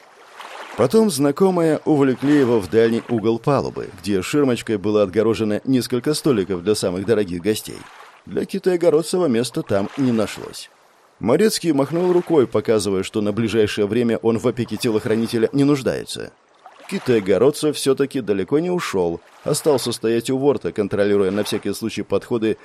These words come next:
к импровизированной вип-зоне. «Привет», сказала ему Маша. Подошла неслышно и встала рядом. В вечерних сумерках её лицо казалось совсем детским. «Здравствуй», — кивнул Китай-городцев.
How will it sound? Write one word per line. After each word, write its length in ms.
к 60
импровизированной 840
вип-зоне. 560
«Привет», 420
сказала 480
ему 180
Маша. 380
Подошла 480
неслышно 540
и 80
встала 360
рядом. 340
В 60
вечерних 500
сумерках 540
её 180
лицо 360
казалось 460
совсем 400
детским. 360
«Здравствуй», — 640
кивнул 320
Китай-городцев. 760